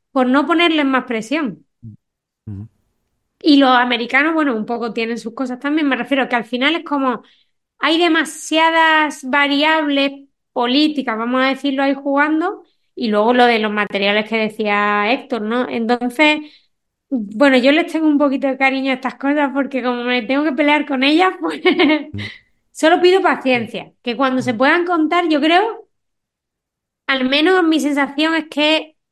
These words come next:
Speaker 1: tú quieres contar las cosas bien y quieres contar cosas serias y quieres decir todo lo que has hecho, pero cuando ya tengas la, por ejemplo, estás buscando un problema y no encuentras la solución, es muy desesperante. Cuando
Speaker 2: Ujú.
Speaker 1: encuentras la solución, puedes decir, "Mira,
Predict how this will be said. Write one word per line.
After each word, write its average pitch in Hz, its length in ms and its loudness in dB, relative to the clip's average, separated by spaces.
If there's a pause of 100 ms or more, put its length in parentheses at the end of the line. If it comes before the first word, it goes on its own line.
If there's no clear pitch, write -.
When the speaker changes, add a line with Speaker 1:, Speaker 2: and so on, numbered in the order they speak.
(220)
Speaker 1:
tú 262 120 -6
quieres 339 220 0
contar 294 280 0
las 285 140 -2
cosas 277 300 -4
bien 202 420 -8 (120)
y 226 120 -14
quieres 269 200 -2
contar 277 340 -4
cosas 269 280 -6
serias 208 500 -6 (600)
y 269 180 -6
quieres 320 840 0
decir 262 400 -2
todo 320 140 4
lo 302 140 2
que 294 80 0
has 277 140 2
hecho, 294 240 -6
pero 262 640 -2
cuando 254 260 0
ya 262 120 0
tengas 302 260 0
la, 277 440 2
por 233 100 -8
ejemplo, 254 240 -2
estás 254 160 -6
buscando 285 360 -2
un 262 100 -2
problema 202 640 -2
y 240 100 -8
no 262 120 -2
encuentras 285 360 0
la 269 120 0
solución, 269 580 -4 (460)
es 233 80 -4
muy 277 260 4
desesperante. 202 720 -2
Cuando 226 240 -4
Speaker 2:
Ujú. 226 40 -4
Speaker 1:
encuentras 262 280 0
la 294 140 2
solución, 285 420 -2
puedes 277 160 0
decir, 240 260 -4
"Mira, 226 420 -4